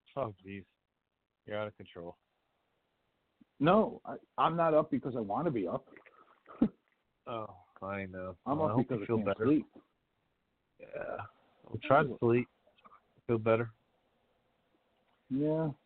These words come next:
Speaker 1: We'll do
Speaker 2: trying.
Speaker 1: another one of these shows soon. Maybe we'll do a Super Bowl, uh, recap or something.
Speaker 2: Yeah, we'll figure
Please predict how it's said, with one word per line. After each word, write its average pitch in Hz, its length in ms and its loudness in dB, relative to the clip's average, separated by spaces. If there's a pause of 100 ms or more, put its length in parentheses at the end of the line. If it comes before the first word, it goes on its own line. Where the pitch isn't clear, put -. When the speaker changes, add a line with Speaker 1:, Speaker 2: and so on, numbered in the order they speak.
Speaker 1:
We'll 113 140 0
do 127 60 0
Speaker 2:
trying. 165 220 0
Speaker 1:
another 147 180 2
one 151 120 2
of 151 40 -2
these 147 160 -2
shows 165 200 -2 (140)
soon. 196 240 0 (240)
Maybe 156 220 4
we'll 190 100 2
do 180 520 4
a 147 40 -2 (120)
Super 175 240 -4
Bowl, 170 960 2
uh, - 1040 -8 (1080)
recap 123 400 4
or 87 140 -12
something. - 300 -10 (1600)
Speaker 2:
Yeah, 240 160 0
we'll 175 160 6
figure 98 260 0